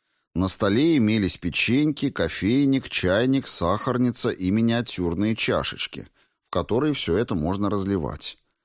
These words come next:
Хасан поспешил плеснуть себе любимого напитка, остальные последовали его примеру.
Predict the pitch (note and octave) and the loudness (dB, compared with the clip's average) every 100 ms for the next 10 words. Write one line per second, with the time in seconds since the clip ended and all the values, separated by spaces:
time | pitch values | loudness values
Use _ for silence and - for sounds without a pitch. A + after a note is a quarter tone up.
0 | _ _ - G2 F#2 - D3+ E3+ C3 - | _ _ -4 -2 0 2 2 0 -2 -2
1 | G#2 - C#3 C#3 G2+ F#2+ - G#2+ B2+ - | -2 0 0 0 0 -2 0 0 0 0
2 | F#2 F#2+ A2+ F#2+ E2+ A2+ G#2+ A2 A#2 - | 0 2 2 2 2 2 2 0 -2 -2
3 | E2+ - - B1 - _ _ - E2+ - | -4 -4 -6 -8 -10 _ _ -4 -2 0
4 | E2+ D#2 G#2+ C#3 B2 E2+ - D#2 A#2 B2+ | 0 2 2 2 0 -2 -2 0 0 2
5 | A#2+ G#2 D#2+ D#2+ F#2 G#2+ G2 D#2 A1+ G1+ | 2 2 0 -2 0 0 2 0 -4 -10